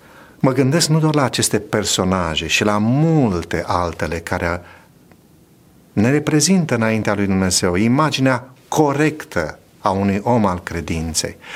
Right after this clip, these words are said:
Și mă întreb, cum de ei au putut, într-o lume în care astăzi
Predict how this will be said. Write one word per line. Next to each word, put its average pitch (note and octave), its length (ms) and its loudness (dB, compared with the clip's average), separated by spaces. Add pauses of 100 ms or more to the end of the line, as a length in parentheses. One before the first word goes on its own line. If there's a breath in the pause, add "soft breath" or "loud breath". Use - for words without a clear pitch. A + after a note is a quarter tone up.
Și - 180 0
mă D#3 100 2
întreb, D#3 420 2 (800 loud breath)
cum G#3 280 4
de D3 120 2
ei A2+ 380 2
au F2 140 -2
putut, - 680 -8 (680)
într-o G#2 280 0
lume B2 280 4
în A2+ 100 0
care G#2 280 0
astăzi G#2 500 -2